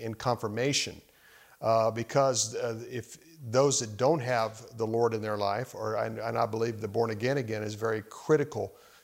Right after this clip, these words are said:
to see that, they don't see it, Tim. I mean, they just can't. I, I've got, uh, one friend, I've, I've shown him over and over again. I said, "Yeah, you're a business guy. How could you not see the law of probability being here? The odds of these things happening over and over again when we're putting pressure on Israel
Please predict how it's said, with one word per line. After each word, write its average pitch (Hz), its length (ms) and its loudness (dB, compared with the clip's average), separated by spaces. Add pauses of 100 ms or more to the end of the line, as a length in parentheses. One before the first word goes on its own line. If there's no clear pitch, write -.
to 113 120 4
see 226 280 4
that, 107 360 0 (300)
they 208 100 8
don't 262 120 6
see 262 200 0
it, - 180 -8
Tim. 127 320 -4
I 143 40 -6
mean, 147 120 0
they 185 140 6
just 175 300 0
can't. 202 260 0
I, 151 160 4
I've 147 240 0
got, 156 340 0
uh, 147 120 2
one 143 260 0
friend, 165 380 0
I've, 131 260 -2
I've 127 160 -2
shown 143 240 0
him 143 160 0
over 139 220 4
and 135 60 2
over 180 160 2
again. 131 180 0
I 135 40 -2
said, 131 300 -2 (440)
"Yeah, 151 140 6
you're 185 260 8
a 160 60 4
business 196 380 0
guy. 120 200 4
How 165 140 2
could 147 200 -6
you 151 80 -6
not 160 200 -2
see - 140 0
the 139 120 0
law 143 220 4
of 139 60 0
probability 143 680 0
being 113 240 -4
here? 120 180 -2
The 135 160 2
odds 160 320 4
of 143 100 -6
these 139 240 -2
things 135 240 -4
happening 143 400 -2
over 135 220 2
and 120 100 -2
over 175 220 2
again 113 300 -2
when 120 140 -2
we're 143 140 4
putting 156 280 -2
pressure 143 360 0
on 117 80 -4
Israel 123 480 0